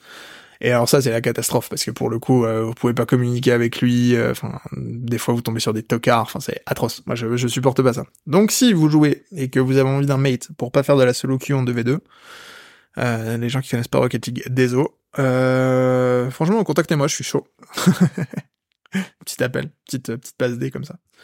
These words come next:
Euh, et voilà. Et donc en vrai, bah, c'est surtout que j'apprends à gérer ma frustration et à méta-analyser, euh, voilà, le tempérament des joueurs, comprendre qui est agressif, qui est plutôt passif, comment est-ce qu'on joue, et cetera. Et je trouve que c'est un,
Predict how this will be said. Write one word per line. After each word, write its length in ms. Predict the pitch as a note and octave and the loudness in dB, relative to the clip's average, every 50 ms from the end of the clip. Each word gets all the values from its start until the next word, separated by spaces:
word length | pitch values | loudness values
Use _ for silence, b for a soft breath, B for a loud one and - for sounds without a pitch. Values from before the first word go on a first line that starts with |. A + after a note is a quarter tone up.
| B B B B B B B B B - - | B B B B B B B B B 0 2
Euh, 760 | C3+ C3+ C3+ C#3 C#3 C#3 C#3 C#3 C#3 C#3+ C#3+ D3 D3 D3 C#3+ - | 4 6 6 6 6 4 4 2 2 2 2 2 2 0 0 0
et 80 | - D#3+ | 2 4
voilà. 280 | D#3 D3 C#3 - - - | 6 6 6 4 0 -6
Et 80 | - C3+ | -4 -2
donc 140 | C#3 C#3 C3+ | -2 2 2
en 100 | C#3+ C#3+ | 2 4
vrai, 320 | C#3+ D3 D3 D#3+ E3+ - _ _ | 6 6 6 4 4 0 _ _
bah, 220 | - B2+ A#2+ A#2+ | -4 -2 -2 -2
c'est 120 | - C3 | -2 -4
surtout 220 | C3 D3 B2+ D#3+ D#3 | -4 -2 -2 0 0
que 60 | D3+ | 2
j'apprends 400 | C3+ C3+ C3 C3 - D3+ D3+ C#3+ | 2 0 0 0 0 0 2 2
à 40 | C3 | 4
gérer 200 | B2+ C3 C3 C#3 | 4 4 2 2
ma 100 | C#3 C3 | 0 -2
frustration 540 | - - C#3 - - C#3 C3+ - D#3+ D3+ C#3+ | -4 -4 -6 -2 -2 -2 -2 0 -2 -2 -2
et 60 | B2+ | -2
à 60 | A#2 | -2
méta-analyser, 1080 | A#2+ B2+ C3+ C#3 C3+ - D3 C#3+ C3+ C3+ C3+ C3 B2+ B2+ B2+ B2+ C3 C3 C3 C3 C3 B2 A#2 | -4 -2 -2 -2 0 2 2 2 2 2 0 -2 -4 -4 -6 -2 0 0 2 2 2 0 0
euh, 440 | A2+ A2+ A2 A2+ A2 A2+ A2 A2 - b b b b b b b | -2 -4 -4 -4 -6 -6 -6 -8 -10 b b b b b b b
voilà, 180 | - - A2 A#2 | -12 -8 -6 -6
le 80 | B2 | -6
tempérament 520 | B2 - C#3 B2+ C#3+ C3+ B2 B2+ C3 B2+ B2 | -4 -4 -4 -2 0 0 0 0 -2 -2 -2
des 120 | A#2+ B2 | -4 -4
joueurs, 440 | A#2 B2+ C3 C#3+ C#3 C#3 C#3 C3+ - | -4 0 2 4 6 6 4 2 0
comprendre 520 | - C3 A#2 - - C3 B2+ B2+ A2+ G#2+ | -4 -8 -6 -4 -4 -4 -4 -4 -6 -6
qui 200 | A2 - - - | -8 -6 -2 -2
est 100 | C3 B2 | -2 0
agressif, 480 | - A#2 A#2+ A2+ A#2 - - D3 C#3 C3+ | -2 -4 -2 -2 -4 -2 0 -2 -2 -2
qui 100 | - - | 0 -4
est 60 | B2 | -4
plutôt 220 | B2 - - B2+ B2 | -4 -4 -6 -6 -4
passif, 480 | - A2 A2+ - - - D#3+ D3 - | -4 -4 -4 -2 -2 -2 -2 -2 0
comment 280 | - C#3+ C3+ C3 B2 A#2+ | 2 0 2 2 -2 -4
est-ce 120 | A#2+ - | -6 -8
qu'on 260 | _ - C3 - - | _ -12 -12 -12 -10
joue, 380 | - C3 C3+ B2+ D3+ D#3 D3+ C#3+ | -12 -10 -6 0 2 4 4 4
et 60 | C3 | 4
cetera. 420 | - C3+ B2+ - B2+ C#3 E3+ F3 - | 2 -2 0 2 4 4 4 4 2
Et 40 | |
je 120 | C3 - - | 0 -2 -4
trouve 160 | - - - | -8 -10 -2
que 100 | - C#3+ | -2 -2
c'est 160 | C3+ - - | 0 0 -2
un, 420 | C3 B2+ B2+ B2+ B2+ C3 B2+ B2+ | -2 -2 -2 -4 -4 -4 -6 -6